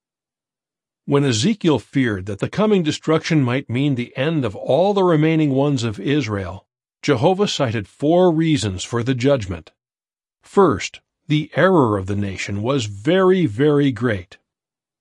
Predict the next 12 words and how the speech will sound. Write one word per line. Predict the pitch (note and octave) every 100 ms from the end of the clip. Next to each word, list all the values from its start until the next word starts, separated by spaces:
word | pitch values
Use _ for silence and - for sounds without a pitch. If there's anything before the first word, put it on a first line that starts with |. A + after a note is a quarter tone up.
| _ _ _ _ _ _ _ _ _
The | -
footnote | - G3 - A#2 -
reads, | G#2+ F#2+ G#2 - - _ _ _ _ _ -
"According | C3 - G3+ A3+ -
to | B2+
one | G#2+ A2 C#3
reference | A2 F#2+ G2 E2+ -
work, | F#2+ F#2 - - -
the | A2+
Hebrew | - G3+ F3 F3+ C#3+
noun | B2+ C3 G#2+ F#2 F2+
rendered | A2+ A#2+ B2 A#2